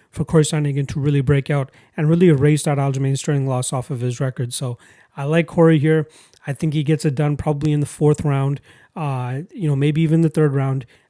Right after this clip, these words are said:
Um, I hope he starts to put a little bit more sting on his shots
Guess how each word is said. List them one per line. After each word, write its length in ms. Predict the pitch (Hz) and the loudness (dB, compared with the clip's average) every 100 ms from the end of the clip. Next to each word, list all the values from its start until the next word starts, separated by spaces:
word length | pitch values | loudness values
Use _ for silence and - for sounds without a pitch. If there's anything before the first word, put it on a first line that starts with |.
| - | -12
Um, 260 | 147 127 131 | -8 -6 -4
I 120 | 143 | -4
hope 260 | - 156 | -2 0
he 60 | 165 | 0
starts 240 | - 156 | -2 -2
to 80 | 147 | -4
put 140 | - 147 | -2 0
a 40 | |
little 200 | 143 139 | 0 0
bit 120 | 147 | 0
more 160 | 139 139 | -2 -4
sting 320 | - 160 143 | -4 -4 -2
on 80 | 147 | -2
his 100 | 147 | -4
shots 300 | 160 151 | -4 -4